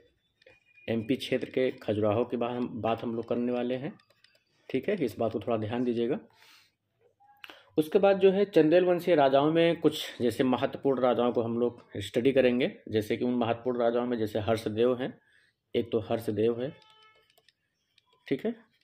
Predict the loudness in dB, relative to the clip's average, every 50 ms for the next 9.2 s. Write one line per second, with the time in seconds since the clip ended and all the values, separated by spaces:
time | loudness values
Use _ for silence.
0 | _ _ _ _ _ _ _ _ _ _ _ _ -2 0 2 2 2 2 0 -2
1 | -4 -8 -10 -6 -4 -2 -2 0 2 4 4 6 4 4 2 0 0 0 2 2
2 | 2 4 4 2 2 0 -2 -4 -6 -12 _ _ _ _ _ _ _ _ _ _
3 | _ _ _ _ _ _ _ _ _ _ _ _ _ _ _ _ _ _ _ _
4 | _ _ _ _ _ _ _ _ _ _ _ _ _ -8 -4 -2 -2 -2 -2 -2
5 | -2 -2 0 0 0 0 0 0 -2 -2 -4 -4 -6 -10 -16 _ _ _ _ _
6 | _ _ _ _ _ _ _ _ _ _ _ _ _ -20 _ _ _ _ _ _
7 | _ _ _ _ _ _ -20 _ _ _ _ _ _ -4 -2 0 2 4 2 2
8 | 0 -2 -8 -12 -18 _ -8 -6 -6 -4 0 0 2 4 4 4 4 2 0 0
9 | 0 0 -2 -2